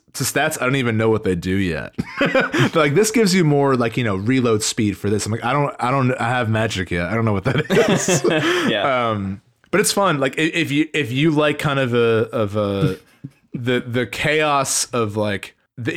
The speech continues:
Speaker 1: inventory management and constant aesthetic updates of, like, a Destiny or a Diablo mixed with sort of, like,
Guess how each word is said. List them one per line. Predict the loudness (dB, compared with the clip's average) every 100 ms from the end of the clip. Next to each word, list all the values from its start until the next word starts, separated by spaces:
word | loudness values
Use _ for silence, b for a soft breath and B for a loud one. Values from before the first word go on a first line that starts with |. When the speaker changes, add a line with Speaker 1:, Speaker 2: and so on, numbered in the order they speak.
| 2
Speaker 1:
inventory | 2 2 2 2
management | 2 0 0 0 -2 -2
and | -4 -4
constant | -4 -2 -2 -2 -2 -4 -6
aesthetic | -4 -2 0 0 -2
updates | -6 -6 -4 -4 -4
of, | -8 -8
like, | -6
a | -6
Destiny | -4 -4 -4 -4 -4 -6 B B -4
or | -2
a | 0
Diablo | -2 -2 -2 -2 -4 -4 -4 -6 -6
mixed | -2 -2 -2 -4 0
with | 0 0
sort | -2 0 0
of, | -2 -4
like, | -4 -6 -8